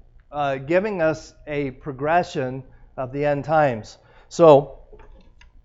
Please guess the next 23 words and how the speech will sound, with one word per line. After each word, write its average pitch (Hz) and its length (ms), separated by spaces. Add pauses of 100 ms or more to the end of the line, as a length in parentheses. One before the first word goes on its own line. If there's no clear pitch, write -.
(160)
let 135 120
me 139 140
see 131 220
here. 123 280 (440)
Uh, 135 460 (260)
you 143 100
have 170 220
the 170 60
cross 190 460
here, 147 320
then 156 220
you 170 80
have 156 280
what 151 240
we 160 180 (100)
are 147 220
in 160 180
now. 147 280
It's 156 120
called 147 220
the 139 80
church 190 360
age. 131 440